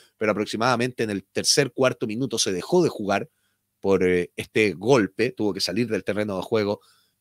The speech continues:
eh, el jugador saudí y lo está ganando. Arabia Saudita, dos tantos contra uno. Argentina, estamos viendo, estamos contándole las acciones del Mundial. Recién se acaban de reanudar las acciones.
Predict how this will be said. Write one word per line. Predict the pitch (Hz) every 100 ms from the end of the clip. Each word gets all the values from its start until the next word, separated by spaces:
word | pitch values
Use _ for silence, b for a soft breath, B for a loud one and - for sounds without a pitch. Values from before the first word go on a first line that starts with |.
| _
eh, | 110 104 92 87 82 80 78 -
el | 95
jugador | - 95 104 107
saudí | - 95 101 175 -
y | 117
lo | 104
está | 120
ganando. | 110 92 76 87 -
Arabia | 95 107 139
Saudita, | 120 98 123 120
dos | 113 -
tantos | 113 117 -
contra | 117 104 90
uno. | 117 123 B B B _
Argentina, | 123 143 135 127 135 123 - 156 160 175 - _ -
estamos | - 127 -
viendo, | 113 87
estamos | - 110 -
contándole | 101 113 113 101
las | 90 -
acciones | - 135 117
del | 107
Mundial. | 98 95 135
Recién | - 147
se | 135
acaban | 101 139 131
de | 110
reanudar | 104 101 104 127
las | 110 127
acciones. | - 143 147